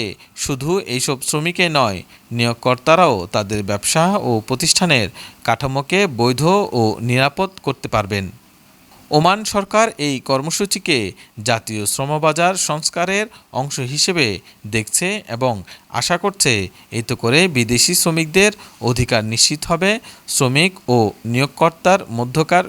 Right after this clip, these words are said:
সম্পর্ক স্বচ্ছ হবে এবং গোটা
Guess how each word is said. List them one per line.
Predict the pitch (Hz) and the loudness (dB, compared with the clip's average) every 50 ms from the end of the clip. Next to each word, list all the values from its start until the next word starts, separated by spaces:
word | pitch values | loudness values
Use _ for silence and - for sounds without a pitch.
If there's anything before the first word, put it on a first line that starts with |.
| - - | -2 -2
সম্পর্ক | 151 151 151 - 160 - - 170 147 117 95 82 - - - - - - | -2 -2 -2 -4 -6 -4 0 2 2 2 2 0 -6 -14 -18 -10 -6 -2
স্বচ্ছ | - 180 - - - 143 | 0 0 0 0 -2 0
হবে | 120 117 113 104 107 101 90 - - - - - - - 107 | 0 -2 -2 -2 -2 -2 -4 -6 -10 -18 -20 -10 -6 -6 0
এবং | 101 135 151 180 196 - - - - - | 2 2 2 2 0 -4 -10 -16 -10 -2
গোটা | 107 123 113 113 110 | 0 2 2 2 2